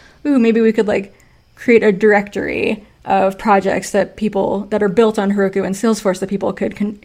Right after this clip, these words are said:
submit. We could highlight specific developers where people could discover, uh, the different things that people are working on. I think there's a good vibe there where,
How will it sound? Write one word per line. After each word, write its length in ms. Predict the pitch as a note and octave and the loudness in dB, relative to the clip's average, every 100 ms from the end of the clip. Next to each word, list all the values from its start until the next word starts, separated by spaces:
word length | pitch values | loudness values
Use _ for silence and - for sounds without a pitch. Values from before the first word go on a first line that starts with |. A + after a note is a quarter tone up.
| - | -12
submit. 480 | - B3+ C#4+ C#4 | 2 6 6 4
We 80 | A#3 | 0
could 120 | A3 | -2
highlight 520 | G3 G#3 - - - - _ | -2 -2 0 -2 -4 -8 _
specific 600 | - - G3+ G3+ G3+ G3 | -18 -10 -8 -6 -6 -4
developers 880 | G3 G#3+ G#3 G3+ G#3+ G#3+ G#3+ G3+ G3+ - - | -2 -2 0 -2 -2 0 0 -2 -6 -18 -8
where 100 | G#3 | -2
people 240 | G#3+ G#3+ | 2 2
could 140 | G#3+ G3+ | 0 0
discover, 800 | G3+ - - F#3+ G3+ G3+ F#3+ - _ _ _ | 0 -2 0 0 2 2 0 -4 _ _ _
uh, 260 | G#3+ G3+ F#3+ | -2 0 0
the 100 | G3 | 0
different 340 | A3+ A3 G3+ | 0 0 0
things 280 | G#3 G#3 G3 | 0 0 0
that 100 | G#3 | -2
people 260 | G3+ G3+ - | -4 -6 -6
are 60 | |
working 360 | - - - G#3+ | -6 -8 -8 -8
on. 200 | - - | -8 -6
I 60 | G3 | -4
think 160 | G#3+ | -2
there's 180 | G3+ G3 | -2 -2
a 40 | G3 | 0
good 200 | G3 F3+ | -2 0
vibe 300 | - - F#3+ | -2 -2 -2
there 300 | G3+ F#3+ G3+ | 0 0 0
where, 340 | F#3+ F#2 G3 | -2 -4 -4